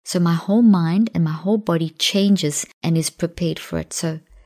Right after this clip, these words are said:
when you're prepared and you get into that situation where you have to sit in a, in an airport for long, or you're sitting on a plane for a long time, the mental preparation has changed the way that the body responds.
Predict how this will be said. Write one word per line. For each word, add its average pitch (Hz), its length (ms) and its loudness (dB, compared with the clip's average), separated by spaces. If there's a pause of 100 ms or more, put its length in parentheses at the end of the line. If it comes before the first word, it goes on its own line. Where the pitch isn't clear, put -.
(180)
when 202 200 6
you're 302 120 4
prepared 180 640 -2
and 165 160 0
you 165 80 2
get 180 180 2
into 185 280 0
that 170 160 -2
situation 156 720 -4
where 156 100 -4
you 151 120 -4
have 151 100 -8
to 151 80 -4
sit 165 240 -2
in 160 100 0
a, 147 160 -4 (140)
in 160 100 0
an 156 140 0 (100)
airport 175 380 0
for - 180 -2
long, 170 260 0
or 156 80 0
you're 143 120 -6
sitting 160 260 -4
on 143 100 -4
a 143 40 -8
plane 175 340 -4
for 170 160 -8
a 170 40 -2
long 165 200 -2
time, 160 400 -4 (120)
the 165 80 -2
mental 185 360 0
preparation 165 800 -2
has 165 220 -6
changed 185 540 -2
the 175 80 -2
way 151 120 -2
that - 180 -12
the - 40 -4
body 151 400 0
responds. - 720 -4